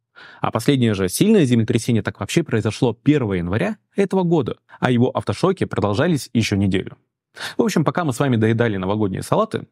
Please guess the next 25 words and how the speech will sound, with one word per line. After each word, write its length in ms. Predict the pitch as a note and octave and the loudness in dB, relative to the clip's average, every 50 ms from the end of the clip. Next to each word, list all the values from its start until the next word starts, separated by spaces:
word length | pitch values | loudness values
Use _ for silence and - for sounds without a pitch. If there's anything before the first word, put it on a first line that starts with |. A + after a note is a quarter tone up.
| _ _ _ | _ _ _
с 80 | - | -4
первого 300 | - - G3+ G3 F3+ C#3 | -2 0 0 2 0 -2
по 160 | A#2 - C3 A#2 | 0 0 0 2
девятое 340 | A2+ A2+ B2 A2+ - G2+ | 2 0 0 -2 -2 -4
января 300 | F#2 F#2 G#2+ B2 F3 G#3 | -4 -2 -2 0 0 0
в 20 | F3+ | 0
Японии 380 | C3 A2+ A#2 - D3+ D#3 C#3+ | 0 0 0 2 2 4 4
было 240 | B2+ G#2+ B2 B2+ A#2 | 4 4 2 2 2
зафиксировано 560 | A#2 A2+ G2 G2+ - - - F3+ D#3+ D3 B2 | 0 -4 -8 -8 -4 -2 0 2 2 2 2
больше 260 | A2 A2 B2 A2+ - A2+ | 2 0 0 -2 -2 -6
тысячи 380 | A2+ - D3 E3+ - - D#3+ | -2 -2 -2 -2 0 0 0
двухсот 420 | C3+ B2 A2 - - G2+ G2 G2 - _ | 0 0 -2 0 -2 -2 -2 -2 -6 _
землетрясений. 720 | - G#2 G2+ G2+ F#2 - - A2 - C3+ A2+ F2 E2 - - _ _ _ _ | -4 -2 -2 0 0 0 -2 -2 -2 -4 -4 -4 -6 -12 -16 _ _ _ _
Тем 160 | - E3 D#3 | -2 0 2
не 80 | E3+ E3+ | 4 2
менее, 340 | E3 D#3+ D#3 C#3+ C#3 D3+ - - - - - | 4 4 2 2 0 -2 -4 -10 -10 0 0
японцы 420 | C3+ B2+ - G3 A3+ A3 - G#3 | 0 2 2 2 0 2 2 0
научились 440 | F#3 E3 D3 - - G3+ G3 F#3+ - | 2 2 2 0 0 0 0 0 -2
с 40 | - | -2
этим 200 | D3 - E3 F3 | -2 0 0 2
жить, 280 | F3+ F3+ A2+ - _ _ _ _ _ _ | 2 0 0 -4 _ _ _ _ _ _
притом 320 | - - - A#2+ A2+ G#2 | -10 -6 -4 -2 -2 -2
жить 260 | E2+ F#2 A#2 A#2 - - - | -2 -2 -4 -4 -6 -8 -6
довольно 320 | G2+ F2 E2 E2+ E2+ E2+ | -4 -2 -2 -2 0 0
неплохо. 560 | F2+ G2 A2 - C#3+ D3+ B2+ - - - - | -2 -2 -2 0 -2 -2 -2 -6 -12 -16 -18